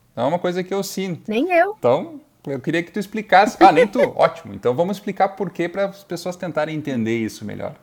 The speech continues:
Speaker 2: Então, Rafa, a simbologia, né, des-, desse distúrbio, né, a tensão pré-menstrual, tem a ver com uma pessoa que não se sente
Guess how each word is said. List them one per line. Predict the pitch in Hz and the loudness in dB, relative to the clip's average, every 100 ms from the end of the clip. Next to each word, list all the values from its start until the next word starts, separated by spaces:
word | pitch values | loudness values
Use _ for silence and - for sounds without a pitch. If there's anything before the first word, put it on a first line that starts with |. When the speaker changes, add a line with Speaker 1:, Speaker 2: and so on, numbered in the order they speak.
| _ - | _ -4
Speaker 2:
Então, | 254 269 - 185 165 | -2 0 0 0 -2
Rafa, | - - _ _ - | -12 -20 _ _ -10
a | 220 | -10
simbologia, | 214 - 359 330 277 247 226 - 214 247 220 180 | -6 -4 0 2 4 4 2 -4 -4 0 0 0
né, | 175 170 | -4 -4
des-, | 180 180 190 - | -2 -2 -2 -8
desse | 185 - 214 | -10 -6 -6
distúrbio, | 214 - - 196 233 247 196 180 175 | -6 -10 -6 0 2 2 0 -6 -6
né, | 175 180 170 | -4 -4 -6
a | |
tensão | - 202 190 165 - 202 233 | -6 -8 -8 -8 -2 0 0
pré-menstrual, | 220 190 180 180 - 180 165 208 196 - - | -2 -2 -4 -12 -6 -4 0 -2 -2 -6 0
tem | 233 254 | 2 2
a | 247 | 0
ver | 208 208 240 | 0 2 2
com | 277 240 | 0 -2
uma | 247 | -2
pessoa | 240 277 - - 190 202 220 220 | -2 -4 -4 -4 -2 0 -2 -2
que | - | -4
não | 233 220 311 | -2 0 -2
se | - | -4
sente | - 262 262 277 - | -6 -2 0 -2 -6